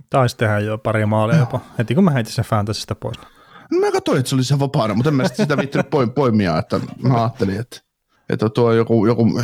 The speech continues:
Speaker 2: joku Fouquers voi olla ehkä parempi vaihtoehto kuin J V R.
Speaker 1: Mm. Mut Flyers on tainnut voittaa pari viimeistä peliä nyt kuitenkin.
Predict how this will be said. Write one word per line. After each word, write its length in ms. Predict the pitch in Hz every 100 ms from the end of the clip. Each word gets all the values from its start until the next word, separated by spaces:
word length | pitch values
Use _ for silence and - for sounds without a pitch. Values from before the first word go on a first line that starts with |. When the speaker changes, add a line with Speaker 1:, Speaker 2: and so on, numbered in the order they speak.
| 113
Speaker 2:
joku 200 | 131 120
Fouquers 680 | 117 135 123 127 110 - - - - -
voi 180 | 123 104
olla 240 | 104 95 - - - - -
ehkä 180 | 120
parempi 240 | 117 113 87
vaihtoehto 280 | 104 110 101
kuin 100 | -
J 140 | 110 95
V 220 | 90 76
R. 60 | - 123 117
Speaker 1:
Mm. 80 | 113 _ _ _ _
Mut 140 | 160 147
Flyers 380 | 220 202 156 165
on 60 |
tainnut 180 | 165 165
voittaa 360 | 180 117 - 104
pari 260 | 117 110
viimeistä 320 | 110 107 110
peliä 320 | - 113 101 90
nyt 120 | 110
kuitenkin. 480 | 117 110 110 123